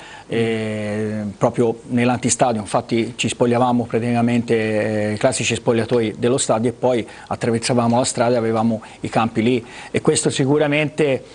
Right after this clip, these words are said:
e era una cosa positiva per noi calciatori, perché comunque sia avevi un punto di riferimento fisso, ecco.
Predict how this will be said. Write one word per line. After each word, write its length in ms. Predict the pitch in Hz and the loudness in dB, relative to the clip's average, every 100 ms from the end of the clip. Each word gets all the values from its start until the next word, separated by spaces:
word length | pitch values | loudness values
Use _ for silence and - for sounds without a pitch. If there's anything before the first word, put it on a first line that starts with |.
| - - - | -20 -8 0
e 720 | 120 113 113 113 113 113 - | 2 2 2 2 2 0 0
era 160 | 113 113 | 0 2
una 140 | 113 | 2
cosa 240 | 139 120 123 | 2 0 -2
positiva 640 | 143 120 127 127 131 123 | -2 0 0 2 2 2
per 160 | 120 | 0
noi 160 | 120 120 | 0 0
calciatori, 540 | 120 117 113 139 131 | 0 -2 0 0 0
perché 220 | 107 110 110 | -2 -6 -4
comunque 340 | 120 120 - | -2 0 0
sia 160 | - 139 | 0 2
avevi 260 | 127 123 | 2 0
un 100 | 117 | 0
punto 280 | 120 131 131 | 0 0 0
di 100 | 120 | 0
riferimento 520 | 120 120 120 120 117 117 | 2 2 2 2 0 0
fisso, 460 | 131 117 - 107 | 0 0 0 0
ecco. 300 | 110 - - | -2 -4 -16